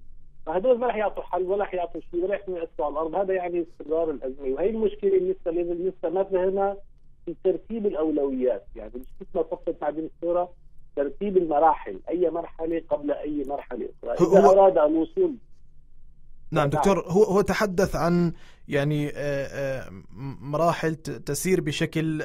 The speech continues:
Speaker 2: متساوي، يعني، حتى،
Speaker 1: لا، لا
Speaker 2: حتى
Speaker 1: يصلح.
Speaker 2: يضمن، يعني، حتى، حتى يضمن عدم الفشل كما حدث في، آه، جنيف.
Speaker 1: لا يصلح البدء من جيران وحوارات لجان، هذا لا يصلح، هذا كلام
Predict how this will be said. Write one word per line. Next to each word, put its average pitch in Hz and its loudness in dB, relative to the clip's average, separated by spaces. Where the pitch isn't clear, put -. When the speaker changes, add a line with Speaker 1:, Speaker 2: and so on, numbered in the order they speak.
Speaker 2:
متساوي، 147 0
يعني، 139 -4
حتى، 170 2
Speaker 1:
لا، 185 4
لا 196 8
Speaker 2:
حتى 185 6
Speaker 1:
يصلح. 196 8
Speaker 2:
يضمن، 190 4
يعني، 135 -2
حتى، 156 -2
حتى 165 -2
يضمن 175 4
عدم 165 4
الفشل 147 0
كما 143 0
حدث 147 0
في، 139 -2
آه، 123 -4
جنيف. 147 -2
Speaker 1:
لا 214 8
يصلح 196 6
البدء 175 -2
من 160 0
جيران 160 2
وحوارات 151 0
لجان، 175 -2
هذا 185 -2
لا 160 -2
يصلح، 147 -2
هذا 175 -2
كلام 147 -4